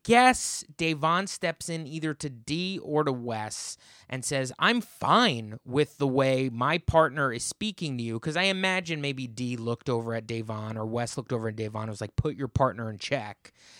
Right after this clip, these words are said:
Davon looks over at Wes and goes, "I'm fine with this because during the elimination, uh, last episode, were you not the one telling, um, Jenna to put my,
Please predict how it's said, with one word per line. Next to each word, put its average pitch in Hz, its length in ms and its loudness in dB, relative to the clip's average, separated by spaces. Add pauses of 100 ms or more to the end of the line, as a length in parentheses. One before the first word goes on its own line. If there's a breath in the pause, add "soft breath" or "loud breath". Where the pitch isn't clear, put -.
(240 loud breath)
Davon 165 560 2
looks 151 260 0
over 139 380 4
at 123 120 2
Wes 151 320 0
and 143 80 -6
goes, 127 200 -2
"I'm 147 160 -2
fine 190 420 -2
with 131 200 -4
this 113 340 -4 (320 loud breath)
because 139 320 -2
during 160 400 2
the 151 120 -2
elimination, 143 960 -2
uh, 120 220 0
last 117 400 -2
episode, 120 640 -2 (320 loud breath)
were 147 160 4
you 165 180 4
not 190 280 2
the 160 60 0
one 147 360 0
telling, 147 840 -2
um, 127 320 0
Jenna 120 580 -2 (300 soft breath)
to 143 120 0
put - 380 2 (480)
my, 139 200 0